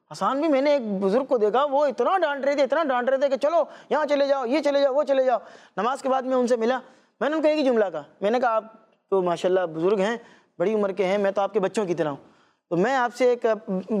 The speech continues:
آپ کا بیٹا سمجھ، سمجھ لیں، بچہ سمجھ لیں، میں اس حیثیت سے آپ سے ایک بات کرنا چاہ رہا ہوں۔ کہنے لگے، "نہیں، نہیں، امام صاحب، آپ امام صاحب ہیں، کہیں۔" میں نے کہا کہ اس عمر کے اندر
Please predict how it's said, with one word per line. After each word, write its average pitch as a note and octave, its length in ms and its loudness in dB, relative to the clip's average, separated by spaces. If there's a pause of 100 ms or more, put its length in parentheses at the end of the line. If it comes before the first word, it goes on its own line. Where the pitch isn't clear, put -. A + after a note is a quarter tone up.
(180)
آپ - 200 -6
کا C4+ 80 0
بیٹا C4 280 2
سمجھ، B3 300 -4 (180)
سمجھ A3 260 -2
لیں، A3+ 200 2
بچہ G#3 380 -2
سمجھ G#3 200 -2
لیں، G#3 220 2 (360)
میں A3+ 100 0
اس C#4+ 200 0
حیثیت A#3 240 0
سے B3 100 -2
آپ A3+ 120 -4
سے A#3 80 0
ایک G3+ 60 -2
بات F#3 200 -2
کرنا E3 200 -2
چاہ D#3 140 -2
رہا C#3+ 80 -4
ہوں۔ C#3+ 60 -6
کہنے F#3 180 0
لگے، A3 100 2
"نہیں، A#3 120 2
نہیں، G3+ 220 0
امام E3+ 320 -2
صاحب، F#3+ 160 -2
آپ F#3 200 -2
امام G3 360 0
صاحب G#3+ 240 -2
ہیں، G#3 80 -4
کہیں۔" G#3 200 0 (800)
میں G3+ 100 0
نے B3+ 100 2
کہا C#4+ 100 2
کہ C#4+ 160 -6 (120)
اس F4 260 -2
عمر E4+ 260 2
کے C#4 60 -2
اندر B3+ 180 0